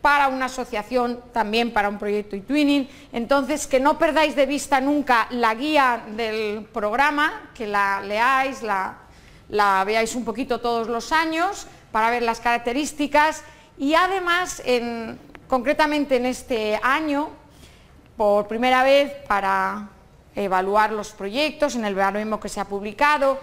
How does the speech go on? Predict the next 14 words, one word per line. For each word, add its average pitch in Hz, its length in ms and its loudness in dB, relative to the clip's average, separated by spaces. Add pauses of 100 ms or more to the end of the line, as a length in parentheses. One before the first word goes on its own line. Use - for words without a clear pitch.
(140)
se - 160 -4
han 262 160 -2
tenido 262 480 0
en 214 220 -4
cuenta 254 880 0 (180)
la 214 160 0
participación 220 800 -2
en 196 100 -8
proyectos 196 680 -8 (100)
eTwinning, 240 880 -4 (360)
¿vale? 185 500 -6
O 226 160 0
el 208 100 -2
ser 294 460 -2